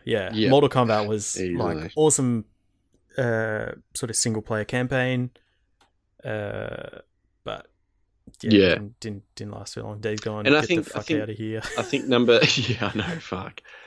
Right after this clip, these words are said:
Speaker 2: And I think once we play, uh, multiplayer, that will be interesting. Like,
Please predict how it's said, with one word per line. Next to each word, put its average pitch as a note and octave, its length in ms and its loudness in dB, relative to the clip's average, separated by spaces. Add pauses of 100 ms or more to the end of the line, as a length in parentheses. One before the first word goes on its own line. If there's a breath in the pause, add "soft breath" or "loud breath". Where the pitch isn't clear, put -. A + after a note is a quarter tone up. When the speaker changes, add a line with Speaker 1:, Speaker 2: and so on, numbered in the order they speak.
(180 loud breath)
Speaker 2:
And C3+ 120 4
I C#3 80 4
think D3+ 200 2
once D3 220 0
we C3 80 -4
play, G#2+ 260 -2 (500)
uh, F2 240 -4
multiplayer, G2 560 0
that - 100 2
will G#2+ 80 -2
be G2 160 2
interesting. D2+ 560 -6
Like, F2+ 320 -2